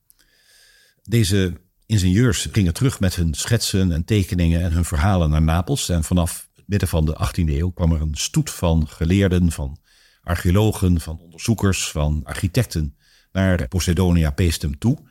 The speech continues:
om die tempels te bestuderen. En daar kwam al direct een discussie op gang van aan wie die, zouden die tempels dan zijn gewijd. De oudste tempel,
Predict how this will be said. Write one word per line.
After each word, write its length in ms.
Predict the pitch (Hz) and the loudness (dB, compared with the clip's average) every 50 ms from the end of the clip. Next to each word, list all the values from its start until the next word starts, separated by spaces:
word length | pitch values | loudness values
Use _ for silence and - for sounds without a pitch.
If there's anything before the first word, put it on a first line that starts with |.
| _ _ _ | _ _ _
om 120 | - 101 | -4 0
die 120 | 101 98 87 | 0 0 2
tempels 520 | - 98 92 87 76 78 - - - - - | 2 2 2 2 0 -2 -4 -6 -8 -6 -4
te 80 | - 85 | -4 -2
bestuderen. 680 | - 71 - - 90 73 78 73 76 80 90 131 - - _ _ _ _ _ _ _ _ _ _ | -2 -2 -2 -2 -2 0 0 0 0 0 -2 -4 -6 -8 _ _ _ _ _ _ _ _ _ _
En 120 | 95 98 | 0 0
daar 100 | 92 92 | 0 0
kwam 180 | - 113 98 92 | 0 0 0 2
al 100 | 90 80 | 0 0
direct 340 | 87 87 107 110 113 - | 0 0 0 0 0 0
een 120 | - 92 85 | 0 2 2
discussie 640 | 85 80 - - - 87 - - 95 95 - - - _ | 2 0 -2 -2 -2 -2 0 0 -2 -2 -4 -6 -14 _
op 140 | - 98 - | -10 -10 -6
gang 260 | - 85 82 85 85 | -2 0 0 0 0
van 200 | - 87 87 - | 0 0 0 2
aan 80 | 95 90 | 2 2
wie 120 | 98 107 | 0 0
die, 160 | 101 101 95 - | 0 -2 -8 -8
zouden 320 | - - 90 85 80 78 | -4 -2 0 0 0 0
die 100 | 85 101 | -2 -2
tempels 340 | - 82 73 76 - 85 - | 0 0 0 0 0 -2 -2
dan 140 | - 82 78 | -2 -4 -2
zijn 240 | 85 78 71 71 71 | -2 -2 -2 -2 -4
gewijd. 600 | - 92 92 131 123 78 - - - - _ _ _ _ _ _ _ _ _ - _ _ _ _ _ _ _ _ _ _ _ _ _ _ | -4 -2 0 0 0 0 -2 -6 -10 -12 _ _ _ _ _ _ _ _ _ -20 _ _ _ _ _ _ _ _ _ _ _ _ _ _
De 140 | - - | -20 -10
oudste 380 | - 92 113 113 - - 123 - | -4 -2 -2 -2 0 -4 -4 -2
tempel, 500 | - 131 123 131 135 147 165 160 - | 0 2 2 2 2 0 -4 -4 -8